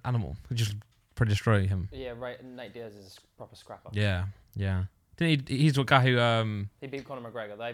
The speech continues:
Speaker 2: both had one fight on each
Speaker 1: Yeah.
Speaker 2: other. I don't, I, well, I don't, can't remember if that was a trilogy now. But
Speaker 1: But didn't he also, like, he's guy who beat up, um, fake Logan Paul, right? Logan,
Speaker 2: Yes.
Speaker 1: Logan
Speaker 2: Yeah,
Speaker 1: Paul.
Speaker 2: yeah, he's a proper street
Speaker 1: Logan
Speaker 2: fighter.
Speaker 1: Paul.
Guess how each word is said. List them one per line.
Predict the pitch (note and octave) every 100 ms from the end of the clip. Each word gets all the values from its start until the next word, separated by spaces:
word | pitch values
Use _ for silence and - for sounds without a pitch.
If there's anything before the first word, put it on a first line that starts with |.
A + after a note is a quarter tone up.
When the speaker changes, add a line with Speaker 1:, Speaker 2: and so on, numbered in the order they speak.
| A2+
Speaker 2:
both | A#2 A2
had | A#2 A2
one | G#2+
fight | G#2+ G#2 D2+
on |
each | G#2
Speaker 1:
Yeah. | G#2 G2 F#2
Speaker 2:
other. |
I | A2
don't, | B2+
I, | G#2 A#2 -
well, | A#2 A#2+
I | A#2
don't, | A2+
can't | A2+
remember | C3 A2+
if | G#2+
that | G#2
was | G#2
a |
trilogy | - A#2+ G2+ G2
now. | F#2+
But | G2+ -
Speaker 1:
But |
didn't | C3 D#3+
he |
also, | D#3 C3+ C#3+
like, | C3 A#2 - - - - -
he's | C#3+ C3+
guy | D3
who | B2+
beat | A#2 B2
up, | A#2+ A#2+
um, | A2+ A2 A2 G#2+ G2 - -
fake | - A#2+
Logan | A2
Paul, | G#2+ C3
right? | F#2+ F#2+ A2 - _ _ _ -
Logan, | A2+ A2+
Speaker 2:
Yes. | G#2+ -
Speaker 1:
Logan | A#2+ A2+
Speaker 2:
Yeah, | A2
Speaker 1:
Paul. | A#2 F#2
Speaker 2:
yeah, | F#2+ A#2
he's |
a | C3
proper | - C3+
street | - C3
Speaker 1:
Logan | G#2+ G#2 G#2
Speaker 2:
fighter. | G2 -
Speaker 1:
Paul. | - F#2+ F2+